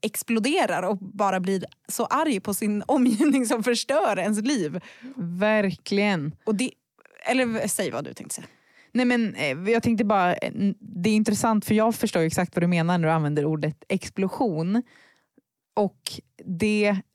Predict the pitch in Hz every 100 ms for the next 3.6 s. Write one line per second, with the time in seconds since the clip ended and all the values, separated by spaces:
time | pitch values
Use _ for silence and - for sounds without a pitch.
0 | - 190 214 - 190 160 170 170 165 185
1 | 185 - 190 196 208 208 208 214 233 208
2 | 180 180 214 170 165 175 165 165 170 170
3 | - 202 165 202 233